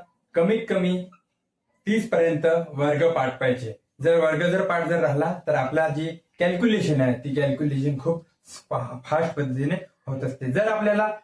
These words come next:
पंधराचा वर्ग जर पाठ असेल, म्हणजे पंधरा गुणिला जर सोळा जर असं जर, अं, पंधरा गुणिला सोळा जर करायचा जर असेल तर पंधराचा वर्ग दोनशे पंचवीस प्लस पंधरा, दोनशे पंचवीस प्लस पंधरा,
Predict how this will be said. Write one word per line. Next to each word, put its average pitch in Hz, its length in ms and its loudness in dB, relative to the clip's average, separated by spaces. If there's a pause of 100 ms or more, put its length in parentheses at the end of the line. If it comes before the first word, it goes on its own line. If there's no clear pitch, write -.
(160)
पंधराचा 214 400 2
वर्ग 208 220 2
जर 196 180 2
पाठ 170 240 0
असेल, 160 280 0
म्हणजे 160 200 0
पंधरा 175 360 2 (320)
गुणिला 196 280 2
जर 220 160 2
सोळा 190 440 0 (440)
जर 170 100 4
असं 165 240 2
जर, 190 140 2 (580)
अं, 151 420 2
पंधरा 190 500 2
गुणिला 170 320 2
सोळा 156 260 2 (540)
जर 165 140 2
करायचा 160 300 2
जर 151 160 2
असेल 147 420 2 (320)
तर 165 160 2 (380)
पंधराचा 190 420 2
वर्ग 196 240 0
दोनशे 180 300 2
पंचवीस 170 600 -2 (240)
प्लस 190 440 0 (440)
पंधरा, 202 400 2 (640)
दोनशे 147 320 0
पंचवीस 170 420 0
प्लस 170 340 0 (220)
पंधरा, 131 380 2